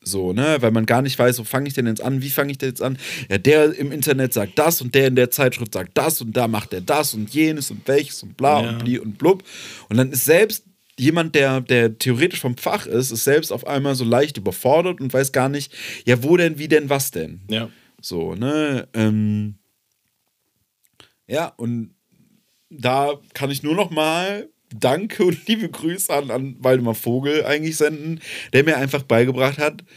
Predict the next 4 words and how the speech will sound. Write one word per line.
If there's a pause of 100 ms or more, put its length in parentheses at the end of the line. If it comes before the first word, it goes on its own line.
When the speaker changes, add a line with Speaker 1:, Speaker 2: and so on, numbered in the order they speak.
(680)
Speaker 1:
es
geht
um
fünfundneunzig,